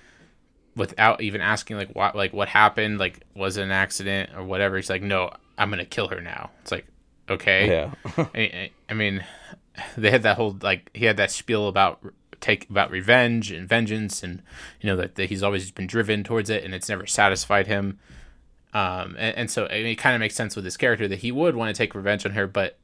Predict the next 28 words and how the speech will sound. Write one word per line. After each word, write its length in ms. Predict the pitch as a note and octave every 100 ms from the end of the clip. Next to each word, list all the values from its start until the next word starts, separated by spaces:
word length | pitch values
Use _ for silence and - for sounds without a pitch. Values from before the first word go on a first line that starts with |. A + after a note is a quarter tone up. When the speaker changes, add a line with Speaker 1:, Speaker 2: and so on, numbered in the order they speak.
| _ - _
Speaker 1:
there 180 | - G#3
isn't 280 | - - -
much 260 | G2+ - G2+
reason 380 | G2+ G2 F#2+
for 260 | F2+ - G2
us 140 | - -
to 80 |
believe 380 | F#2+ F#2+ G2 F#2+
that 140 | F#2 -
he 120 | F#2
actually 680 | F#2+ - - F#2+ F#2 - - - - - - _ _ _ _ -
is 120 | G#2
going 280 | G#2+ G2+ G2
to. 300 | F#2+ F#2 F#2+
And, 240 | F#2+ F2 -
uh, 160 | D2+ - - - - - -
even 180 | D#3 E3
from 160 | C3+ A#2
this 160 | A#2+
standpoint, 440 | - A2+ G#2 F2+ A2+
movie 180 | G2
standpoint, 520 | F#2 G2+ F#2+ G2+ F2+ - _ - - - _ _ _ - _
they 120 | A2+
Speaker 2:
And, 80 | G#2+
Speaker 1:
don't 260 | B2+ C3 -
really 200 | B2+ A#2+
Speaker 2:
yeah. 100 | F#2+
Speaker 1:
establish 800 | - G2+ G2+ G#2+ G2 - -